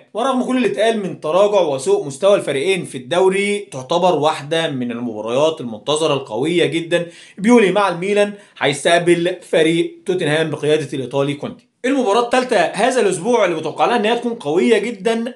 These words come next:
بروسيا دورتموند الألماني بقيادة مدربه الشاب إيدن تيريزيتش بيستقبل جرهام بوتر وفريقه تشيلسي الإنجليزي. فريق دورتموند تحت قيادة ألمانية شابة بينافس على مقدمة الدوري الألماني، بينافس يونيون برلين والمتصدر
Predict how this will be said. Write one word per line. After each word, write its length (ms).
بروسيا 340
دورتموند 460
الألماني 580
بقيادة 340
مدربه 400
الشاب 480
إيدن 340
تيريزيتش 460
بيستقبل 880
جرهام 500
بوتر 600
وفريقه 680
تشيلسي 480
الإنجليزي. 480
فريق 240
دورتموند 460
تحت 280
قيادة 680
ألمانية 500
شابة 440
بينافس 680
على 180
مقدمة 460
الدوري 380
الألماني، 420
بينافس 500
يونيون 280
برلين 480
والمتصدر 840